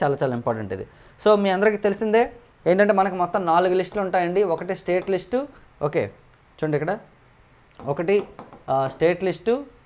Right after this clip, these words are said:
రెండోది, ఆ, సారీ అండి, ఫస్ట్ది యూనియన్ లిస్టు, రెండోది స్టేట్ లిస్టు, మూడోది, ఆ, కాన్కరెంట్ లిస్ట్. ఈ మూడు జాబితాలో లేనటువంటి అంశం ఏదైనా సరే కొత్తగా వస్తే దాన్ని ఏమంటారంటే మనకి రెసిడ్యురీ లిస్ట్ అంటారండి.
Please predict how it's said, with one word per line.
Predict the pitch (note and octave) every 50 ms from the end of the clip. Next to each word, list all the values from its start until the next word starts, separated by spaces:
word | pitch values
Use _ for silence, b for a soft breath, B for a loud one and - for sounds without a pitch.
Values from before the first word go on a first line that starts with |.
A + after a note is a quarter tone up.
| - - -
రెండోది, | D3+ E3 F3 F3+ F#3+ F#3+ F#3 G3 A3+ A#3+ A#3+ - - _ _ D3
ఆ, |
సారీ | C#3 - D#3 D3+ D#3
అండి, | D3+ C#3+ C3+
ఫస్ట్ది | - D3+ D3+ D#3 - G#3 G#3 F#3 E3 D#3 D#3+ D#3 - - - -
యూనియన్ | D#3 F3 F3+ F#3 F#3+ F#3
లిస్టు, | F3+ F3+ F3 - - B3 C4+
రెండోది | B3 F3+ E3 E3+ F3 F#3 F3+ F3 D#3 D3 D3
స్టేట్ | D3 - - E3+ E3+ E3 F3
లిస్టు, | F3+ E3+ E3+ - A#3 B3+ D4 D4 - - _ _ _ _ _ _ -
మూడోది, | E3 F3+ F#3 G3+ F#3+ F#3 E3 D3+ D3 C#3+ - - _ - - - -
ఆ, | C#3 C#3 C#3
కాన్కరెంట్ | C#3+ - D#3 E3 F3+ E3+ F3 E3 D#3 D3 C#3
లిస్ట్. | C3+ C3 - -
ఈ | C#3 - - F3
మూడు | F#3+ F#3 F#3+ G#3+ A#3+ B3+ A#3
జాబితాలో | F#3+ G#3 G3+ G3+ G#3 G#3 G#3 A3 G#3+ G#3 G#3+ G#3+
లేనటువంటి | G3 F#3 F#3+ G3+ G3 G3 F3+ G3 F#3+ F#3 E3+ E3+
అంశం | E3+ F3 F3 G3+
ఏదైనా | F3+ E3+ F3 F#3 F#3 F3
సరే | - F3 E3+
కొత్తగా | - D#3+ D3 - G3 F3+ F#3
వస్తే | F3+ E3+ F3 G3
దాన్ని | F#3 E3+ D#3+ D#3 D#3+ D#3+
ఏమంటారంటే | E3 E3 D#3+ D#3 D#3+ D#3 D#3+ E3+
మనకి | D#3+ G3 E3 D#3+ F3+ F3 D3 B2+ - B B B B B B -
రెసిడ్యురీ | C3+ C3+ D3 E3 D#3 - - A3 G3+ G3 F#3+ G#3 G3+ G3+ G3
లిస్ట్ | F3 E3 D#3 - -
అంటారండి. | D#3+ C#3 B2+ - G#2+ F#2+ F2+ F#2